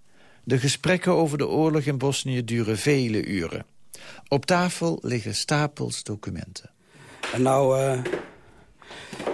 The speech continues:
Speaker 2: komt er uit een hoekje van de werkkamer een soort, eh, koffertje.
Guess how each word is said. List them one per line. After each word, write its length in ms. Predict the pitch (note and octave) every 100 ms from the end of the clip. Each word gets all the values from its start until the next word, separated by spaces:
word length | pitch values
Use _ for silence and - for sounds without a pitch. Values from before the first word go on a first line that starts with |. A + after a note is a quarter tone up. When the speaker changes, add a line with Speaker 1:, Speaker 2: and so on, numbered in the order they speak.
| - -
Speaker 2:
komt 200 | D#3 D3+
er 100 | C3
uit 160 | D#3
een 100 | D#3
hoekje 300 | E3 F3 F3+
van 140 | E3 E3
de 80 |
werkkamer 720 | D#3 D#3 D#3 D3 C3+ C3+ C3 B2
een 160 | D3 D#3
soort, 420 | - C#3+ C3+ -
eh, 240 | B2+ B2 A2+ - - - -
koffertje. 580 | F3 E3 F#3 - G#3+